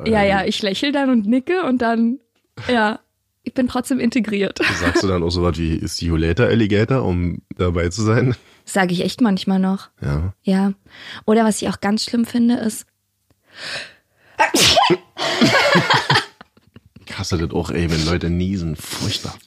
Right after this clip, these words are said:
Speaker 2: Oh, das ist so schlimm. Das ist mir sogar in die Nase jetzt reingekrochen.
Speaker 1: Und nach dem neuen
Speaker 2: Muss jetzt
Speaker 1: Knigge
Speaker 2: erstmal
Speaker 1: musst du
Speaker 2: raus.
Speaker 1: dich jetzt entschuldigen.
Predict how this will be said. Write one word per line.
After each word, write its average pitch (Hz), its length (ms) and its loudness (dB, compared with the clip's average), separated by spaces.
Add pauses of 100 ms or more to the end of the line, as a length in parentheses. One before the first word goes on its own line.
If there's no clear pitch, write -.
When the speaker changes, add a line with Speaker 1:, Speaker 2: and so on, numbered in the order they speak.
Speaker 2:
Oh, 349 80 0
das 349 200 2
ist 339 280 2
so - 60 -6
schlimm. 370 160 2 (480)
Das 330 160 2
ist 277 140 0
mir 311 240 2
sogar 269 280 0
in 277 80 4
die 302 80 4
Nase 262 340 2
jetzt 233 240 -4
reingekrochen. 254 640 -2
Speaker 1:
Und 196 320 -2
nach 87 320 -2
dem 85 180 0
neuen 85 160 2
Speaker 2:
Muss 92 80 0
jetzt - 100 -2
Speaker 1:
Knigge 113 200 4
Speaker 2:
erstmal 123 160 4
Speaker 1:
musst - 160 2
du - 40 2
Speaker 2:
raus. 95 60 0
Speaker 1:
dich 92 140 0
jetzt 92 160 -2
entschuldigen. 85 680 -2